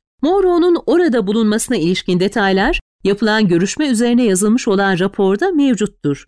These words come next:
Tüm bunlar, geri zekalı soruşturma müfettişinin et kafalı yardımcısını boşu boşuna utandırmamak adına giriştiği beyhude çabalar neticesinde önem bakımından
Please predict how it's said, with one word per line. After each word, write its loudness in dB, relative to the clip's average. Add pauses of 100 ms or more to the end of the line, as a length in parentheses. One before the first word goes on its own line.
(320)
Tüm 2
bunlar, 0 (320)
geri 2
zekalı 0
soruşturma 0
müfettişinin -2 (300)
et -2
kafalı 0
yardımcısını 0
boşu -2
boşuna 0
utandırmamak 0
adına 0
giriştiği -2 (320)
beyhude 0
çabalar 0
neticesinde 0 (320)
önem 2
bakımından 0